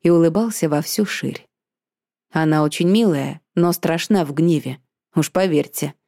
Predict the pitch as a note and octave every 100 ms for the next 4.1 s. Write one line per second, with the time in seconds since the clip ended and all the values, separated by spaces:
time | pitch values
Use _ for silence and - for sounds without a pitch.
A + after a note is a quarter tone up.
0 | _ _ _ _ _ _ _ _ F3+ E3+
1 | E3 D#3 D3+ - D#3+ D#3 - F#3 F3 G3
2 | E3 D#3 D#3+ E3 D#3 D3+ D3 D#3 D#3 D3+
3 | - - E3+ E3 E3 E3 D3+ C#3 C#3 -
4 | D3+